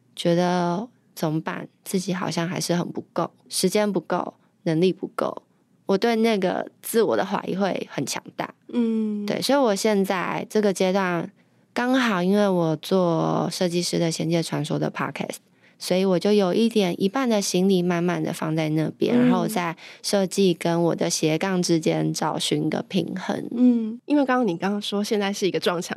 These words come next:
Speaker 2: 期嘛，但是我还是想问说，诶，有没有那个你比较理想的生活跟工作的状态？
Speaker 1: 我觉得理想的生活状态，这是我未来的目标，就是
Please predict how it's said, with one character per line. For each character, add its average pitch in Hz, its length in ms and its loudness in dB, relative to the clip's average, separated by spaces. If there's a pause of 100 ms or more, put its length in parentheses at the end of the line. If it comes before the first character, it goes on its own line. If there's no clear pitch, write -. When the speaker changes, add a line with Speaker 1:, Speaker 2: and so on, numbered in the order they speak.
Speaker 2:
期 - 220 -8
嘛， - 160 -12
但 247 140 2
是 240 100 0
我 208 40 4
还 180 120 -2
是 185 60 2
想 - 140 -2 (120)
问 180 160 0
说， 175 180 -2
诶， 320 220 -4
有 208 120 2
没 170 180 2
有 180 140 2
那 180 160 2
个 101 240 -6 (100)
你 190 240 4
比 185 120 0
较 202 160 2
理 190 200 2
想 175 280 -2
的 117 100 -4
生 180 300 0
活 180 180 -4 (160)
跟 175 240 0
工 156 260 -2
作 170 140 -2
的 - 140 -6
状 - 220 -4 (160)
态？ - 160 -8 (300)
Speaker 1:
我 208 240 4
觉 190 240 2
得 196 160 4
理 190 200 4
想 190 280 0
的 165 160 4
生 190 260 2
活 165 200 2
状 170 320 -2
态， 160 440 -2 (160)
这 233 140 2
是 247 140 2
我 175 320 2
未 202 180 4
来 151 220 0
的 160 120 0
目 165 300 4
标， 147 320 0
就 175 180 0
是 160 600 4